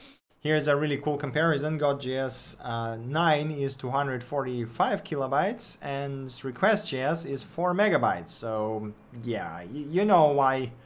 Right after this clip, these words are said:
why you should <laughs> go for, uh, smaller modules, because, I mean, they're more efficient, right? I don't know if you want request, four megabytes is insane. <laughs> I never even thought about that.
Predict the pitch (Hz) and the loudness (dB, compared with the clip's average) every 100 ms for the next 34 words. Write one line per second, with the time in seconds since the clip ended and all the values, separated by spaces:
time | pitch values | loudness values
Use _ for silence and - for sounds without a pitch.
0 | - - - 190 240 220 214 175 - 190 | -20 -12 4 4 4 0 0 0 2 2
1 | 175 165 156 151 143 139 135 147 147 143 | 4 0 2 4 6 4 0 0 2 4
2 | 143 135 127 123 123 123 123 120 120 117 | 2 2 0 -2 -2 -2 -4 -6 -6 -6
3 | - 135 123 180 269 175 131 117 107 101 | -6 -8 -8 -6 -4 -2 0 0 -4 -4
4 | 95 104 123 139 - - - - 208 196 | -8 -6 -6 -8 -14 -16 -10 0 6 6
5 | 143 147 135 135 123 123 117 120 113 - | 4 0 0 0 -2 -6 -2 -4 -4 -16
6 | - - 196 165 143 147 123 120 120 110 | -18 -10 -6 -6 -6 -4 -2 -2 -2 -8
7 | 104 95 - 110 78 120 - 214 127 117 | -10 -10 -8 -8 -8 -10 -8 -8 -6 -6
8 | 120 117 92 76 - 90 82 | -6 -6 -8 -12 -10 -10 -12